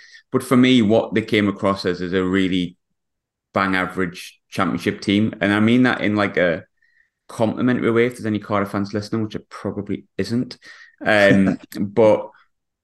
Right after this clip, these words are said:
they came and done what a lot of teams did over the past year, realising that we're really good in transition and we're really good on the break and we're really good at getting forward. And if we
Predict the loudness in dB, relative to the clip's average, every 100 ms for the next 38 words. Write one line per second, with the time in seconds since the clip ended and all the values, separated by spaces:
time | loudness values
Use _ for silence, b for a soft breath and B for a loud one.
0 | _ _ _ _ _ -8 0 0 2 2
1 | 4 4 2 2 2 2 2 2 -2 -4
2 | -4 -4 -2 -2 -2 -4 -6 -4 -6 -6
3 | -2 2 2 2 -2 _ _ _ _ _
4 | _ -20 _ -18 -14 -4 -2 0 0 0
5 | -2 0 0 0 0 -2 -2 -2 -2 -4
6 | -4 -4 -6 -6 -8 -8 -12 -4 0 2
7 | 4 2 2 0 0 -2 0 0 0 -6
8 | _ -4 0 0 -2 -2 -4 -2 -6 -2
9 | -2 0 -2 -6 -6 -4 -4 -4 -6